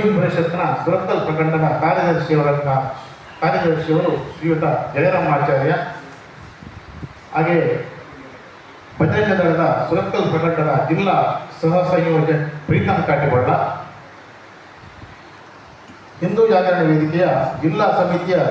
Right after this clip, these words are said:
ಸದಸ್ಯರು ಆದಂತಹ ಶ್ರೀಯುತ ಪುಷ್ಪರಾಜ್ ಪುಲಾಯಿ, ಹಾಗೆ ಹಿಂದೂ ಜಾಗರಣ ವೇದಿಕೆಯ ಜಿಲ್ಲಾ ಕಾರ್ಯಕಾರಿಣಿ ಸದಸ್ಯರಾದಂತಹ ಶ್ರೀಯುತ ಬಾಲಕೃಷ್ಣ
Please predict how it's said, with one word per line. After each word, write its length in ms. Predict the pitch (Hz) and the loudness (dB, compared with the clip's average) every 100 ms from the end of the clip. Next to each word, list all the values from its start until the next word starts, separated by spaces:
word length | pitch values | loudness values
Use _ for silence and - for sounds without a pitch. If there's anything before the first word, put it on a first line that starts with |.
| - | 0
ಸದಸ್ಯರು 460 | 151 151 - 175 156 | 0 0 2 2 2
ಆದಂತಹ 340 | 151 160 151 147 135 147 | 2 0 2 2 2 2
ಶ್ರೀಯುತ 300 | 160 151 139 135 127 | 2 2 2 2 0
ಪುಷ್ಪರಾಜ್ 480 | 160 - 185 160 - 135 | 0 0 0 2 0 0
ಪುಲಾಯಿ, 280 | 127 - - - - - - - - - - - - - - - - - | 0 0 -2 -6 -14 -20 -20 -20 -20 -20 -20 -20 -20 -20 -20 -20 -20 -4
ಹಾಗೆ 240 | - 175 175 - - - - - - - | 0 2 2 0 -2 -6 -12 -18 -20 -4
ಹಿಂದೂ 260 | 156 202 208 202 202 - - - | 0 2 0 -2 -6 -12 -16 -2
ಜಾಗರಣ 280 | 156 170 180 160 | 0 2 2 4
ವೇದಿಕೆಯ 380 | 151 147 156 170 - - 135 | 2 2 4 4 4 0 0
ಜಿಲ್ಲಾ 280 | 156 180 165 - - - - 156 | 2 2 2 0 -2 -4 -4 0
ಕಾರ್ಯಕಾರಿಣಿ 560 | 160 196 180 175 160 156 | 0 2 2 2 2 2
ಸದಸ್ಯರಾದಂತಹ 680 | 156 151 143 143 139 139 135 | 2 2 2 2 2 0 0
ಶ್ರೀಯುತ 260 | 151 143 135 123 123 151 | 0 0 2 0 0 0
ಬಾಲಕೃಷ್ಣ 440 | 151 147 - | 0 0 0